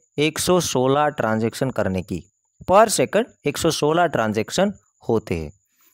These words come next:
जैसे Bitcoin के अंदर मैक्सिमम per second सात ही ट्रांजैक्शन होते हैं, इसलिए तो इसका हार्ड फोर्क किया और इसको बनाया। डिटेल में बातचीत हो गई कि इसका भी हाल्विंग होता है,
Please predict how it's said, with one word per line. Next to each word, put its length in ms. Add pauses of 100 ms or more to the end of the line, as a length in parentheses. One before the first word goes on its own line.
(120)
जैसे 280
Bitcoin 460
के 80
अंदर 300 (360)
मैक्सिमम 640
per 280
second 400 (320)
सात 420
ही 100
ट्रांजैक्शन 500
होते 280
हैं, 80 (580)
इसलिए 340
तो 280
इसका 300
हार्ड 260
फोर्क 260
किया 180
और 140
इसको 280
बनाया। 360
डिटेल 640
में 120
बातचीत 380
हो 80
गई 160
कि 140
इसका 280
भी 140
हाल्विंग 460
होता 300
है, 140